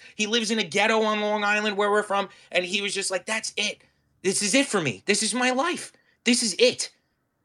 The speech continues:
So it's fine if I'm here. I don't care. Here upstate,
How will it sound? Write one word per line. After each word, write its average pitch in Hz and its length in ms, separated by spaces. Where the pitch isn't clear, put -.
So 233 240
it's 240 100
fine 247 380
if 233 120
I'm 220 200
here. 202 420
I 202 80
don't 240 220
care. 240 400
Here 254 440
upstate, 240 640